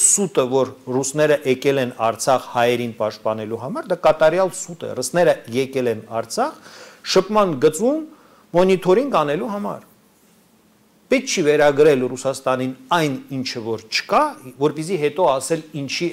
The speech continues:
էսպես և այլն, և այլն, հա, ոմանք սիրում են այդպես։ Եվ չի կարելի օգտագործել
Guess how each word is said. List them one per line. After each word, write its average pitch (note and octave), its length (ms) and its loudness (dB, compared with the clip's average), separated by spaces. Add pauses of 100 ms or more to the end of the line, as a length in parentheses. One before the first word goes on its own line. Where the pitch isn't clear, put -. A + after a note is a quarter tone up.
էսպես D3+ 460 -4
և A#2 180 -4
այլն, B2 260 -8
և A#2+ 160 -2
այլն, C#3 240 -2
հա, A3+ 60 -2 (100)
ոմանք A#2+ 360 -6
սիրում A#2 280 -10
են G#2+ 140 -20
այդպես։ - 260 -20 (300)
Եվ E3 180 4
չի - 280 0
կարելի C3+ 420 4 (640)
օգտագործել D3 800 4